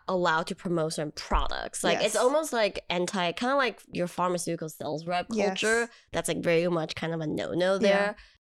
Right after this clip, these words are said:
Speaker 1: That can kinda go into the derm recommendations you see on social media a lot
Speaker 2: Yes.
Speaker 1: too, but actually in other countries, that's, like, kind of taboo.
Speaker 2: Yes,
Speaker 1: So,
Speaker 2: yes.
Speaker 1: yeah.
Speaker 2: So that's another area where I'm like,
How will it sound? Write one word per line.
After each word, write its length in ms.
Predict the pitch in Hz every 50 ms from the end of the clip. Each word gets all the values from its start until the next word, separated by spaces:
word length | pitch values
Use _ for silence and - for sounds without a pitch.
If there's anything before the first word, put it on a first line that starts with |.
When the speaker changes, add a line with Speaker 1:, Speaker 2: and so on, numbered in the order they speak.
| _ -
Speaker 1:
That 180 | 208 190 214
can 380 | - 269 247 233 220 208 196 185
kinda 260 | - - 208 214 214
go 220 | 202 202 190 185 185
into 300 | 180 180 196 - 185 175
the 120 | - 170
derm 460 | 165 - - 180 175 180 180 185 180
recommendations 680 | 175 165 170 185 170 170 165 151 147 165 - 170 160 165
you 80 | 170
see 380 | 165 - - - - 175 170 175
on 160 | - 175 170
social 280 | - 165 165 - 170 160
media 180 | 170 - 220 214
a 40 | 220 196 160
lot 100 | 151 135
Speaker 2:
Yes. 80 | - -
Speaker 1:
too, 340 | - - 175 170 190 226 226
but 160 | - 208 170 -
actually 300 | - 160 160 - - 185
in 60 | 175 -
other 180 | - 185 - 165
countries, 500 | - - - 156 165 170 - 180 185 185
that's, 220 | 165 160 - -
like, 160 | - 147 139 -
kind 320 | - - 151 160 185 226
of 80 | 254 247
taboo. 640 | - - 185 175 156 160 160 156 143 101 104 180 254 240
Speaker 2:
Yes, 680 | 214 220 208 185 180 185 180 180 - - - - - -
Speaker 1:
So, 100 | - -
Speaker 2:
yes. 300 | 185 - - - - -
Speaker 1:
yeah. 80 | - -
Speaker 2:
So 320 | 202 196 196 190 180 - - - - _ _ _ -
that's 160 | 226 214 -
another 540 | 202 196 196 190 202 208 202 208 196 190 -
area 400 | - 190 180 185 185 180 180 180
where 140 | 175 175 180
I'm 120 | 180 180
like, 220 | 175 165 160 160